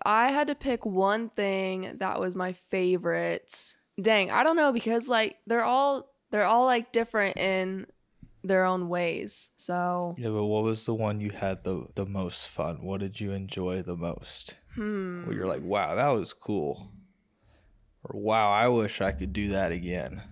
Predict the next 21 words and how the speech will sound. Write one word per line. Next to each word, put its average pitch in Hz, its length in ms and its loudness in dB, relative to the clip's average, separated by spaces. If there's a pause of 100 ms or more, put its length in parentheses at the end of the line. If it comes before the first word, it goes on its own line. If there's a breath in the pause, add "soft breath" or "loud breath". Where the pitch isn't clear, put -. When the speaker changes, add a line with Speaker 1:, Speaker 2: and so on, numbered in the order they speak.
(220)
Speaker 2:
Or, 92 420 -6 (180)
"Wow, 95 420 2
that 92 260 -2
didn't 107 360 0
completely 95 540 -4
suck." - 540 -4
Speaker 1:
<laughs> - 60 -20 (500 soft breath)
Wow, 233 600 2
that 165 180 -6
didn't 170 200 -8
completely - 460 -6
suck. - 380 -2 (520 loud breath)
Um, 269 840 4 (100)
I 269 160 4
think 330 600 -2 (140)
I 220 160 4
might 196 320 2
have 202 200 0
to 277 100 0
go 185 240 4
with 220 320 2